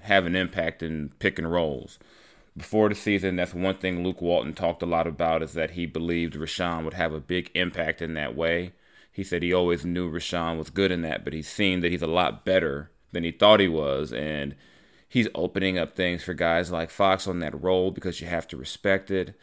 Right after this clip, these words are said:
You see Fox taking advantage of that,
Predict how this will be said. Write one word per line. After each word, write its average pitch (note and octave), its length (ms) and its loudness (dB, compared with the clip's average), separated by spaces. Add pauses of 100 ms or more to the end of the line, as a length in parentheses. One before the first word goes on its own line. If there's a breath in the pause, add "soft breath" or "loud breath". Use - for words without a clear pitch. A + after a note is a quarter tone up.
(120)
You D#2+ 100 -10
see E2 340 -4
Fox E2+ 420 -2
taking D#2+ 320 -2
advantage E2+ 520 -2
of E2 120 -8
that, F2 440 0